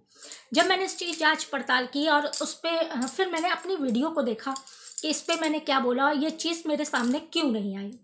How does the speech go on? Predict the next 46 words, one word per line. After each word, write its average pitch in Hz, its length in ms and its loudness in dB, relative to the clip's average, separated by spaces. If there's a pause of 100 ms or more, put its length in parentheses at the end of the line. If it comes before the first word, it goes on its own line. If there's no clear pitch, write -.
(500)
मेरे 320 240 4
सामने 349 340 2
ये 330 100 -2
चीज़ 311 240 -4
नहीं 262 320 0
आई 285 140 0
थी, 311 120 -6
मेरे 302 220 -4
सामने 269 280 0
सिर्फ 359 280 -4
वही 311 160 2
आरआईपी 262 440 0
विहान 247 380 -2
और, 247 240 0
अ, 233 300 -4 (340)
विहान 247 360 0
मर 247 140 -2
जा 262 160 0
और 269 120 0
ये 247 420 -2
सामने 233 340 0
आया 220 140 -2
था, 302 120 0
जिसके 285 300 -2
ऊपर 277 180 -2
मैंने 247 240 0
रिएक्ट 349 400 -2
किया 208 160 -8
था। - 280 -18 (440)
जब 330 120 6
मेरे 359 200 0
सामने 311 260 2
ये 294 140 2
आया, 269 480 2
ये 302 100 0
पूरी 320 340 -2
बात 285 280 4
आई 277 160 2
और 311 140 2
ये 302 80 0
पूरी 285 240 -2
सच्चाई 254 420 -2
आई, 277 120 -2
तो 330 100 -8
मेरे 294 200 4
पैर 247 260 -4